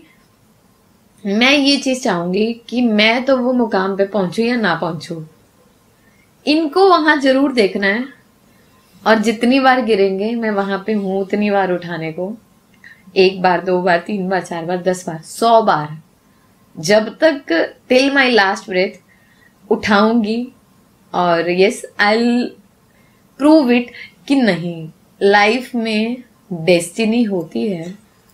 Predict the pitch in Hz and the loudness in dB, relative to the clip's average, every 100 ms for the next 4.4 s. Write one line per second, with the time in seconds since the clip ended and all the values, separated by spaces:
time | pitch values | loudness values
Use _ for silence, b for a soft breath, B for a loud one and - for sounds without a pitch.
0 | _ _ - 202 214 208 208 202 196 180 | _ _ -2 4 4 4 0 0 0 0
1 | 151 147 143 156 147 143 _ _ _ _ | -2 -4 -4 -8 -14 -18 _ _ _ _
2 | _ _ _ _ _ _ _ _ _ _ | _ _ _ _ _ _ _ _ _ _
3 | - - - 190 202 196 185 - 208 208 | -20 -14 -6 -4 -2 -2 -4 -4 -4 -2
4 | 196 175 160 185 | -4 -6 -8 -10